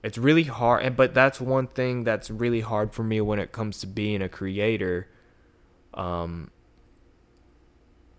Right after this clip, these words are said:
it's hard for me to find something that I am, like, really interested in or invested in when it comes to, when it comes to, like, consumption. Um,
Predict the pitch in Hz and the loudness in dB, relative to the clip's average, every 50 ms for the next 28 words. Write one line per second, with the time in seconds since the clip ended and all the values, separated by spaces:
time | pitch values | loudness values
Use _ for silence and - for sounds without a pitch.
0 | _ - - _ _ _ _ _ _ - - 117 110 - - 110 123 127 143 147 | _ -20 -20 _ _ _ _ _ _ -6 -4 -2 -2 -2 -4 -4 0 2 4 4
1 | 160 160 156 - - 156 143 127 123 120 120 123 123 123 123 120 120 120 117 117 | 4 2 0 -2 -4 -2 -2 -2 -2 -2 -2 -2 -2 -2 -2 -2 -2 -4 -4 -6
2 | 123 - _ - - - - - - _ - - 117 107 - - 117 113 110 110 | -10 -12 _ -20 -20 -20 -20 -20 -20 _ -6 -4 -4 -4 -4 -4 -2 0 0 0
3 | 110 107 - 117 110 104 - 107 104 101 95 98 98 95 95 92 92 92 90 90 | -2 -4 -4 -4 -4 -4 -4 -4 -4 -4 -2 -2 -2 0 0 -2 -2 -2 -4 -4
4 | 90 87 - - 98 92 78 69 - _ _ _ _ _ _ _ _ _ - 127 | -6 -8 -8 -8 -8 -8 -8 -8 -10 _ _ _ _ _ _ _ _ _ -10 -6
5 | 127 135 135 131 127 117 113 113 113 - 117 - - 123 120 117 120 120 120 120 | -2 0 2 2 2 2 0 -2 -4 -6 -8 -6 -4 -2 0 0 2 2 0 0
6 | 123 127 127 - - - 110 110 107 104 98 92 87 98 92 98 - - 117 113 | -2 -6 -8 -10 -6 -2 -2 0 0 -2 -2 -4 -2 -2 -2 -2 -4 -4 -4 -2
7 | 107 113 113 117 117 123 127 - - - _ _ _ _ _ _ _ _ _ _ | 0 0 0 0 -2 -4 -8 -10 -16 -20 _ _ _ _ _ _ _ _ _ _
8 | _ _ - 107 104 107 - - 117 107 - - - - - - - 117 117 110 | _ _ -2 0 0 0 0 0 -2 -2 -2 -6 -8 -10 -12 -12 -6 -4 -2 -2
9 | 110 - 123 110 - - 107 98 98 92 - - 107 98 92 - - 117 113 113 | -2 -2 -4 -4 -2 -4 -2 -2 -2 -4 -4 -6 -8 -8 -6 -4 0 0 0 0
10 | 110 - - 85 73 65 - - - - - - _ _ _ _ _ _ _ _ | -2 -4 -6 -8 -8 -10 -12 -14 -16 -20 -20 -20 _ _ _ _ _ _ _ _
11 | - - _ _ - _ _ _ _ _ _ - - 98 98 98 95 92 90 90 | -20 -20 _ _ -20 _ _ _ _ _ _ -10 -4 -2 0 0 2 0 -2 -2
12 | 90 87 87 90 95 | -4 -6 -6 -8 -10